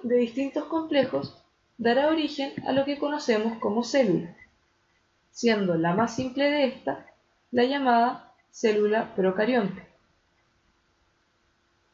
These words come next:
La célula procarionte tiene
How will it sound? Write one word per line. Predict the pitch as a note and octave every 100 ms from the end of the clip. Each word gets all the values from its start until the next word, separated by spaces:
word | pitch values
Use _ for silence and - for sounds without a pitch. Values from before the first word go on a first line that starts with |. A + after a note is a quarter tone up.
| _ _ _ _ _ _ _ _ _ _ _ _ _ _ _ _ _ -
La | G3+
célula | G3 B3+ C4+ C#4+ C#4+
procarionte | C#4+ D4 D#4 D4+ A#3+ C#4 - _ _ _ _ _ _ _ _ _ _ _ _ _ _ _
tiene | A#3+ A#3+ B3+ C4+